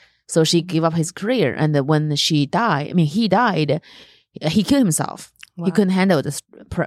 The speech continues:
Speaker 1: uh, stress. And, uh, she, he also lost all her money. He's a bad
Speaker 2: Oh,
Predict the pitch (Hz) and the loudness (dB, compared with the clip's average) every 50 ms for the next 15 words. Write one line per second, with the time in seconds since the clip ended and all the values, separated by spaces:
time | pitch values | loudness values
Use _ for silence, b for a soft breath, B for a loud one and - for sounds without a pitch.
0 | - - 135 143 143 - - - 214 233 190 165 147 - - B B B B B | -4 -4 -4 -2 -2 -2 -4 -2 0 0 0 0 -2 -4 -6 B B B B B
1 | B B B _ - 165 165 160 156 151 147 147 147 - - 185 170 156 127 131 | B B B _ -2 0 0 2 2 0 0 0 0 0 0 0 0 -2 0 0
2 | 180 185 151 147 185 190 - 165 143 147 151 156 - - 147 156 151 139 147 175 | 2 2 4 2 2 2 0 0 2 2 0 0 -2 -2 -2 -2 -2 -2 -2 -2
3 | 233 202 156 156 160 - _ _ _ _ - 175 170 - 160 143 - 151 147 143 | -2 -2 -4 -6 -10 -14 _ _ _ _ -2 -2 0 0 0 0 2 2 0 0
4 | - - _ _ _ _ _ _ _ _ - 208 233 | -2 -6 _ _ _ _ _ _ _ _ -4 -2 0